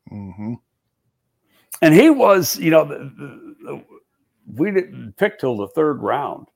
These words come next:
Speaker 2: And there was, and I don't have that draft. If, if you could pull up that draft,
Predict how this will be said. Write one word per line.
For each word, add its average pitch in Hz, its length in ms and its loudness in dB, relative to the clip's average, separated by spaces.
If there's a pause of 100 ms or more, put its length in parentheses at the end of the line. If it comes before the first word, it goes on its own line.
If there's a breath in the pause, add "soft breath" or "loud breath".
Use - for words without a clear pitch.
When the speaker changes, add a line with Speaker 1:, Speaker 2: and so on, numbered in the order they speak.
(640)
Speaker 2:
And 123 320 -6
there 123 180 -2
was, 113 640 -12
and 110 220 -12
I 123 180 -6
don't 127 200 -8
have 120 300 -4
that 98 300 -6
draft. 123 460 -2
If, 101 160 -12
if 95 260 -12
you 76 80 -8
could - 220 -12
pull 131 180 -2
up 113 140 -4
that 104 240 -6
draft, 131 320 -4